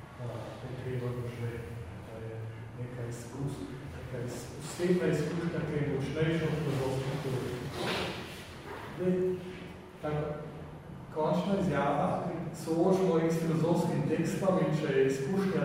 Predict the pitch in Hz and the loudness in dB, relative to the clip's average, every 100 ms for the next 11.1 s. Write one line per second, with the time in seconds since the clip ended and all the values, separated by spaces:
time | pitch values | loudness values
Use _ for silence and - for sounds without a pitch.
0 | 147 156 160 156 151 160 - 170 - 170 | 4 4 6 6 4 2 2 0 0 4
1 | 156 - 185 190 - 165 151 - - - | 4 6 6 6 6 6 4 4 0 -2
2 | - - 170 160 175 170 156 - - - | -4 -2 4 6 8 8 8 6 2 0
3 | - - - 143 - - 143 - 123 - | 2 2 0 -2 -2 -2 -4 -6 -6 -8
4 | - - - - - - 123 123 - - | -8 -10 -14 -14 -14 -10 -6 -6 -6 -8
5 | - 180 175 175 - - 147 151 139 135 | -4 0 2 0 -2 -4 -2 0 0 0
6 | 135 131 - 131 127 - - - 143 - | -2 -2 -6 -6 -6 -6 -8 -6 -4 -2
7 | 143 - 120 117 120 120 127 131 135 135 | -2 -2 -2 -2 -2 -4 -4 -4 -2 0
8 | 131 131 120 117 117 - - - - - | 0 0 0 -2 -2 -4 -6 -8 -8 -10
9 | - - - 139 151 151 151 170 156 - | -10 -10 -4 -2 0 2 2 2 0 2
10 | 147 - 151 - 147 143 139 131 - 135 | 4 4 2 0 0 2 4 4 2 0